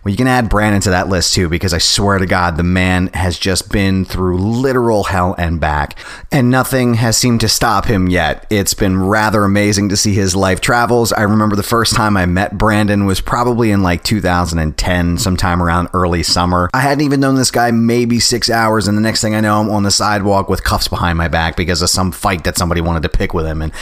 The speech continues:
I wasn't even involved, but if you were there and you know, you know.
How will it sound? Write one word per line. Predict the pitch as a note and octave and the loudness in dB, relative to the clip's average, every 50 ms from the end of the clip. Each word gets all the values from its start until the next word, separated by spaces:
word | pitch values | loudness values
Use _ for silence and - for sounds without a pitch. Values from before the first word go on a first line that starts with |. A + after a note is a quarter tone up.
| - - - - - - - - | -10 -10 -10 -12 -12 -8 -4 -2
I | D3+ | 0
wasn't | D3 D#3 D#3+ D#3 D#3 D#3 | 2 2 4 4 4 4
even | D3 C#3 C#3 | 4 4 4
involved, | C3 B2+ B2 G2+ A2+ A2 A2+ A2 G2 | 4 2 2 2 2 2 2 2 2
but | G2+ G#2 | 2 0
if | G2 - G#2+ | 0 0 0
you | A2 | 0
were | G#2 G2+ G2+ | 2 2 2
there | F#2 B2 B2+ B2 B2 B2 B2 | 2 2 2 2 2 2 2
and | - A2+ G#2 G2+ | 2 0 0 2
you | G2+ | 2
know, | G2+ G2+ G#2 G#2 G2+ G2+ G2+ G2+ G2 G2 | 2 2 2 2 2 2 2 2 0 0
you | E2+ F#2 F2+ F2+ | -2 -2 -2 -2
know. | F#2 E2 D2+ C#2 A#1+ - C#2+ | 0 -2 -2 -4 -6 -8 -10